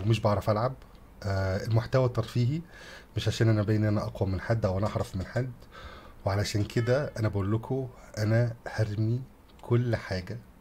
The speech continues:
حرفيًا، وههدي الفوز للراجل اللي بيلعب قدامي، لأن هو أكيد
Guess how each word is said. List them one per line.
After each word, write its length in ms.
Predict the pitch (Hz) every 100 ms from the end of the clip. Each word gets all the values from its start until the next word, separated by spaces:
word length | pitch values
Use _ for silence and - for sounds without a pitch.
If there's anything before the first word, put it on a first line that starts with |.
| - - - - -
حرفيًا، 640 | - 101 - 101 101 120 123 - - - - - - - -
وههدي 800 | 98 104 104 107 - 117 113 110
الفوز 580 | 101 - 113 113 107 - - - - - - -
للراجل 480 | 92 90 107 107 101
اللي 140 | 92
بيلعب 240 | 87 104 101
قدامي، 520 | 95 92 104 120 143 117 - 98
لأن 200 | 92 95
هو 260 | 101 110
أكيد 360 | 98 104 113